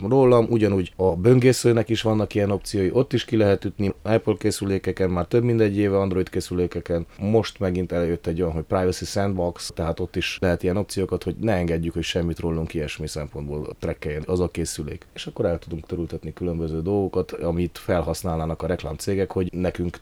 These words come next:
targetot, tehát ránk szabott reklámokat mutassanak nekünk a rend-, különböző rendszerek. Persze ugyanúgy vannak olyan szoftok is, amivel azt mondjuk, hogy reklámokat abszolút kivágjuk, tehát hogy nem akarok én látni abszolút reklámot az én készülékemen.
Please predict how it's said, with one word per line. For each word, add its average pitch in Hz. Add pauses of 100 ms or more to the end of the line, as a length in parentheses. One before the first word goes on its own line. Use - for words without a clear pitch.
targetot, 87
tehát 80
ránk 85
szabott 78
reklámokat 80
mutassanak 78
nekünk 78
a 76
rend-, 76
különböző 80
rendszerek. -
Persze 117
ugyanúgy 120
vannak 101
olyan 87
szoftok -
is, 110
amivel 107
azt 82
mondjuk, 90
hogy 85
reklámokat 78
abszolút 76
kivágjuk, 80
tehát 85
hogy 85
nem 80
akarok 80
én 78
látni 76
abszolút 73
reklámot 73
az 71
én 73
készülékemen. -